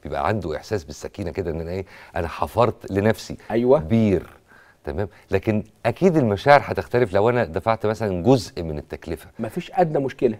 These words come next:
Speaker 2: هي الفرحة أنا بقول أهو اللي ربنا مقدره.
Speaker 1: مش مهم الفرحة، المهم الأجر والثواب، أخباره إيه بقى في الحالة دي؟
Speaker 2: لا، ده هو نفسها، نفسها. ما هو أنت، أنت بنيتك، أنت بالنية بتاعتك. أنا نيتي مع ربنا عز وجل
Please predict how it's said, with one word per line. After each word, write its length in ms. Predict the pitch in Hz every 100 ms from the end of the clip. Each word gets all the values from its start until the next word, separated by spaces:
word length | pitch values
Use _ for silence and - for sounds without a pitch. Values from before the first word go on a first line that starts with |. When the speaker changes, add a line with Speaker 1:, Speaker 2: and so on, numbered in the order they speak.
| -
Speaker 2:
هي 100 | 135
الفرحة 360 | 127 170 -
أنا 240 | 151 123 120
بقول 180 | 143 151
أهو 180 | 143 127 - _
اللي 140 | 135 139
ربنا 280 | 131 135 165
مقدره. 460 | 135 135 147 143 -
Speaker 1:
مش 140 | 123
مهم 160 | 139 175
الفرحة، 360 | 151 147 143 -
المهم 260 | 95 131
الأجر 260 | 131 131 107
والثواب، 460 | 85 - 85 98 -
أخباره 420 | - 131 87 82
إيه 80 | 92
بقى 120 | 82
في 40 |
الحالة 300 | - - 82
دي؟ 100 | 73
Speaker 2:
لا، 240 | 139 170 196 117
ده 240 | 135 143
هو 260 | 156 196 208
نفسها، 460 | 220 - 240 135 104 _ _
نفسها. 480 | 151 151 180 147 127 - _ _ -
ما 60 | 123
هو 40 |
أنت، 140 | 190 180
أنت 280 | 175 175
بنيتك، 540 | 151 131 131 143 175 117 _ - - _ -
أنت 320 | 185 180 202 170 -
بالنية 380 | 127 135 175
بتاعتك. 400 | 135 - 131 113 - _ - _ 190
أنا 140 | 202
نيتي 440 | 170 156 185 196
مع 180 | 165 135
ربنا 320 | 135 131 185
عز 200 | 151 170
وجل 320 | 156 147 190